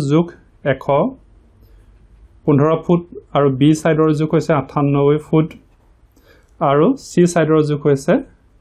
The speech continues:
এইট্টি ছেভেন, সাতাশী ফুট। গতিকে আমাক তিনিটা ছাইডৰে জোখ দি দিলে আৰু এই মাটি টুকুৰা আমি হিচাপ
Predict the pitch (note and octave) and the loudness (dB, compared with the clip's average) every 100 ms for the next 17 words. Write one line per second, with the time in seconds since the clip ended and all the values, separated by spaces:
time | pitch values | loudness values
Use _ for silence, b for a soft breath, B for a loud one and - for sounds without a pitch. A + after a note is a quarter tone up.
0 | - C#3 D#3 D3 - C3+ C#3+ A3+ C4 D3+ | -8 -4 -2 -2 0 -2 0 0 0 -4
1 | - C3 C3+ C3 - - - b b b | -2 -2 -2 -6 -8 -12 -14 b b b
2 | b D#3+ E3+ F#3+ G3 G#3 - _ _ _ | b -2 0 2 0 -2 -6 _ _ _
3 | _ _ _ _ _ _ - F#3 G#3 A#3+ | _ _ _ _ _ _ 0 2 4 2
4 | A#3+ G3+ F#3+ F#3 A3+ - _ _ F#3 C#3 | 0 -2 0 2 0 -2 _ _ -8 0
5 | F3+ F3 C#3+ C3 A#2+ A2+ C3 D3 C#3 B3 | 2 2 2 2 2 0 -4 -2 0 0
6 | E4 - _ - G3 B3 F#3+ D3 D#3+ D#3+ | -2 -12 _ -2 2 4 4 0 -2 -2
7 | E3 E3 F3+ C#3+ E3 | 0 0 0 -2 -2